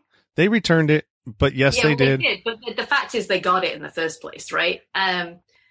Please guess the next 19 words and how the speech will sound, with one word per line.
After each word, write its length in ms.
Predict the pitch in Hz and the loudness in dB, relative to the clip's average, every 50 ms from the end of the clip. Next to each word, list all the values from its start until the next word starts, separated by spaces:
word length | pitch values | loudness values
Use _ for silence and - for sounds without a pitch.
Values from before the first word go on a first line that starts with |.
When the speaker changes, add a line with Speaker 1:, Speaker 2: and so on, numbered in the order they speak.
| _ _ _ _ _ 196 _ _ _ - | _ _ _ _ _ -20 _ _ _ -2
Speaker 2:
but, 220 | 247 - - - | -2 -2 -2 -8
you 140 | - 247 262 | -4 -2 0
know, 320 | 254 247 240 226 220 208 - _ _ _ _ _ _ _ _ _ _ _ _ _ _ _ _ _ _ | 0 2 2 2 2 0 -4 _ _ _ _ _ _ _ _ _ _ _ _ _ _ _ _ _ _
Speaker 1:
Shake 220 | - - 269 262 185 - | -4 0 2 2 2 2
Speaker 2:
talking 80 | 277 | 0
to 60 | 262 | 0
Speaker 1:
Shack. 160 | 254 240 254 247 | 0 0 2 2
Speaker 2:
my, 340 | 233 214 202 202 202 190 - _ _ - - - _ _ _ _ _ - | 0 0 0 -2 -4 -4 -6 _ _ -20 -20 -20 _ _ _ _ _ -4
yeah, 180 | 220 269 214 | -2 -2 -2
Shake 280 | - - 339 381 359 - | -2 -2 -2 -2 -2 -2
Shack. 240 | - 214 175 - - | -4 -4 -4 -4 -2
Talking 240 | 294 311 311 453 | -2 -2 -2 -2
to 80 | 427 359 | -4 -2
my 120 | 330 277 | -2 0
relatives 420 | 240 254 254 277 277 - 269 220 220 | 0 0 0 0 -2 -4 -8 -8 -4
in 60 | 220 | -4
England, 420 | 226 254 269 220 185 180 175 - | -4 -4 -4 -6 -6 -8 -10 -8
you 100 | - 226 | -6 -4
know, 340 | 226 220 202 196 185 185 - | -2 -2 -2 -2 -4 -6 -8